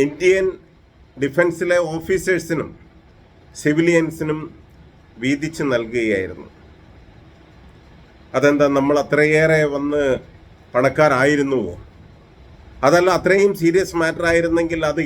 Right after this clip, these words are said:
എല്ലാവരിൽ നിന്നും എടുക്കേണ്ടതല്ലായിരുന്നു. പക്ഷെ മറിച്ച് ചോദിക്കാൻ ആരുമില്ല, എന്താണ് എന്നുള്ള ഒരു ചോദ്യങ്ങൾക്ക് യാതൊരു അടിസ്ഥാന തത്വവുമില്ല. ചോദിക്കേണ്ടവർ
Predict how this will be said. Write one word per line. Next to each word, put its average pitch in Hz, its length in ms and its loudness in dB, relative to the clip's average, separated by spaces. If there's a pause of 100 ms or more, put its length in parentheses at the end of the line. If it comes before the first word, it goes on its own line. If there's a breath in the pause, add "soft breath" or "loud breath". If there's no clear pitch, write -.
എല്ലാവരിൽ 196 480 2 (100)
നിന്നും 185 260 -4 (920)
എടുക്കേണ്ടതല്ലായിരുന്നു. 131 920 0 (1120)
പക്ഷെ 123 200 0 (120)
മറിച്ച് 135 400 -4 (960)
ചോദിക്കാൻ 190 460 2 (120)
ആരുമില്ല, 180 400 0 (2500)
എന്താണ് 190 460 4 (120)
എന്നുള്ള 180 320 -2 (160)
ഒരു 170 140 -2 (120)
ചോദ്യങ്ങൾക്ക് 180 760 0
യാതൊരു 170 400 0
അടിസ്ഥാന 170 380 -2 (160)
തത്വവുമില്ല. 185 640 0 (1300)
ചോദിക്കേണ്ടവർ 180 680 2